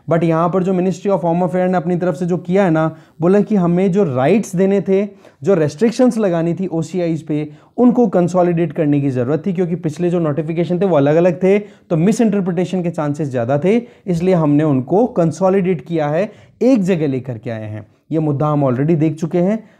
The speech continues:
आप इस, इसको, कंटेंट को एक बार खुद से रीड आउट करना। आगे चलते हैं, अब हम आ गए हैं इकोनॉमी पेज पे, जहाँ पर हम बात करेंगे कि प्राइवेट कंपनीज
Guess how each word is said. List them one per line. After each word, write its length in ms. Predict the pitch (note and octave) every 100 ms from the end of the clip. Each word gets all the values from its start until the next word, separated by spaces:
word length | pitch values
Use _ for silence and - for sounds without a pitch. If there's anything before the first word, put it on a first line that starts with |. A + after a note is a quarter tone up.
| _
आप 340 | D3 C#3+ C#3+ - _ _ -
इस, 180 | D#3 -
इसको, 580 | D3 D3+ E3+ - E3+ D#3
कंटेंट 400 | D3+ D3 F3 D3
को 100 | D#3+
एक 120 | C#3+
बार 140 | E3
खुद 200 | F3 D#3+
से 160 | - E3+
रीड 240 | C3 B2+
आउट 240 | C3 G#3+ - - -
करना। 500 | C3 A2 G#2 - - -
आगे 200 | C3 C#3
चलते 260 | D3 D3 C#3+
हैं, 400 | C#3 C#3+ C#3+ - _ _ _ _ _ _ -
अब 160 | G#3 G#3+
हम 140 | G3+
आ 80 | F#3
गए 200 | E3+ F3+
हैं 160 | G#3 G#3+
इकोनॉमी 420 | D3+ F#3 G3 G#3
पेज 260 | G3 F3+
पे, 320 | - F3 G#3+ G#3+ _ -
जहाँ 260 | C3+ E3 G3
पर 140 | G#3+
हम 120 | G#3
बात 220 | F#3 E3+ E3+
करेंगे 500 | E3 D#3 D#3 F#3 G#3 - _
कि 80 | -
प्राइवेट 500 | G#3 F3 D3+ D#3+ A3
कंपनीज 520 | A3 G3 E3 G3 A3